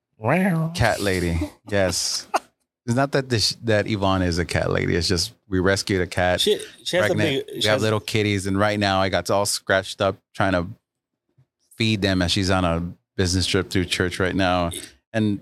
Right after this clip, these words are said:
Speaker 2: they, I literally have to wear pants to feed, to, to feed them the little milk because they literally
Speaker 1: Oh,
Speaker 2: jump
Speaker 1: dude.
Speaker 2: up and just wanna get fed right here. So they're jumping up from my leg. I was wearing one, like, a little pager, and I'm like, "No, meow, I know, meow, yes, meow."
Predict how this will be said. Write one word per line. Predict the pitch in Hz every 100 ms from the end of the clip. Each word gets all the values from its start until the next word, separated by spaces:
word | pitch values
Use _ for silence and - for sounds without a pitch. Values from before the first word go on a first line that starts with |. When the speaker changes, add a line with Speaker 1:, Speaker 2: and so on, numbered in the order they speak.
| _
Speaker 2:
they, | 110 107 104 _
I | 127
literally | 123 131 143
have | 127 127
to | 135
wear | 120 113
pants | 120 113 -
to | 110
feed, | 113 113 127 -
to, | 101 90 -
to | - 95
feed | 107 104
them | 95
the | 95
little | 98 98
milk | 92 104 95 -
because | 95 98 87 92 - _ _ _ _
they | 113
literally | 117 127 120
Speaker 1:
Oh, | 95
Speaker 2:
jump | 92 127 113
Speaker 1:
dude. | 90
Speaker 2:
up | 104 113 - -
and | 117
just | 104 95
wanna | 101 104 101
get | 95 92
fed | - 101 95
right | 101 101
here. | 87 110 98 92 _ _ _
So | 104
they're | 107 98 -
jumping | 117 107 113
up | 110
from | 110 92
my | 90
leg. | 98 107
I | 107
was | 107
wearing | 101 110 110
one, | 110 110
like, | 101
a | 101
little | 107
pager, | 82 - 113 107 113 110
and | 110
I'm | 110
like, | 113
"No, | 143 240 240 - _ _ -
meow, | 190 208 -
I | 175
know, | 214 269 294 156 190
meow, | 196 240 269 196 143 -
yes, | 208 269 269
meow." | 220 208 156